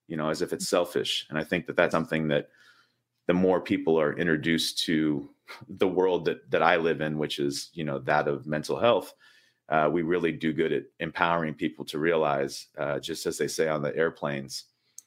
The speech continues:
you have to put the oxygen mask first on yourself before you can put it on your children or anyone around you.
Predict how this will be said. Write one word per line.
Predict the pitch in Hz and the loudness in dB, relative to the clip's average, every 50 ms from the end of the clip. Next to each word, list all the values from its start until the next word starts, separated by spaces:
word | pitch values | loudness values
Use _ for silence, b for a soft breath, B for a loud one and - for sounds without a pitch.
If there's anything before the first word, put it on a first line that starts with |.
| B B B B B B _ - | B B B B B B _ -4
you | 78 82 | 0 2
have | 101 95 90 - | 4 4 2 2
to | - - | -2 -4
put | - 101 85 - | -2 -4 -2 0
the | 87 82 | 2 2
oxygen | 82 85 82 - - - 80 73 80 76 78 | 4 2 2 0 -4 -6 -4 -4 -4 -4 -2
mask | 76 73 73 73 73 - - - | -2 -2 -2 -4 -4 -8 -12 -8
first | - - 85 80 - - | -4 -2 -2 -2 -2 -2
on | 90 80 78 | -4 -4 -4
yourself | 76 71 - - - 76 71 67 67 - - | -4 -6 -6 -2 0 0 0 0 -2 -4 -12
before | - - - - 73 | -16 -12 -6 -4 -2
you | 73 73 71 | -2 -2 -4
can | - 71 69 | -6 -10 -10
put | - 78 73 76 | -6 -6 -4 -4
it | 69 69 | -2 -4
on | 65 67 65 62 | -4 -6 -6 -8
your | 58 | -8
children | - - - 82 76 76 71 73 73 71 67 65 | -8 -4 -2 -2 -2 -2 -2 -4 -6 -6 -6 -8
or | 67 | -8
anyone | - 76 76 76 73 71 69 | -6 -6 -4 -4 -4 -4 -4
around | 69 65 65 69 69 71 71 71 67 | -4 -4 -4 -2 -2 -2 -2 -4 -4
you. | 65 58 57 57 | -4 -6 -6 -8